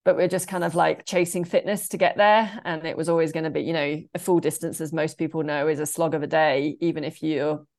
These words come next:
hundred percent fit. And when you're coming off the back of, yeah, injury and all the fatigue and training, and we kinda got to a place where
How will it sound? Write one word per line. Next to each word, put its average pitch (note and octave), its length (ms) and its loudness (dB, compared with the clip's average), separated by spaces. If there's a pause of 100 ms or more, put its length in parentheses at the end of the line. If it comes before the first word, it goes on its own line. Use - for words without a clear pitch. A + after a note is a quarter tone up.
(120)
hundred E3 260 -4
percent D#3 320 -8
fit. F3+ 240 0
And D#3+ 180 -2
when D#3 160 -2
you're D3+ 500 -2 (640)
coming E3 220 -2
off D#3 120 -6
the E3 80 -4
back D#3 240 0
of, D3+ 260 -2
yeah, C#3+ 320 0 (160)
injury D#3+ 540 -2
and C#3+ 440 -6
all E3 140 -2
the D#3 100 0
fatigue D3 500 -4
and C3+ 180 -6
training, D3+ 360 -6
and D#3+ 220 -6 (640)
we B3+ 80 -2
kinda D4+ 240 4
got G3 240 4
to F#3+ 100 2
a - 40 2
place D#3+ 380 -2
where D#3+ 640 2